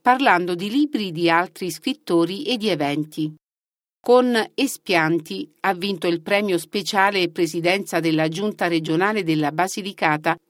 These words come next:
nella trentottesima edizione del premio letterario Basilicata.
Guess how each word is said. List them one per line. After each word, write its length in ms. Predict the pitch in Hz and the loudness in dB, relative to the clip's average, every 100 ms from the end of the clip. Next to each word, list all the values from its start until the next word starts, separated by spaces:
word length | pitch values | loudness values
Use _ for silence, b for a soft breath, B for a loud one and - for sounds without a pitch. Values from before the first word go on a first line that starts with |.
| - | -2
nella 360 | 208 233 214 196 | 0 2 2 2
trentottesima 920 | 254 240 247 247 285 269 - 196 185 | 0 0 -2 -2 0 0 -2 -2 0
edizione 600 | 220 226 220 - 269 226 | -2 -6 -8 -2 0 0
del 220 | 160 160 | 0 -2
premio 380 | 160 208 214 175 | 0 0 2 0
letterario 760 | 160 156 226 196 170 170 170 | 0 -2 -2 0 0 2 0
Basilicata. 880 | 160 170 - 190 170 135 135 - | 0 -2 -4 -10 -8 -8 -8 -10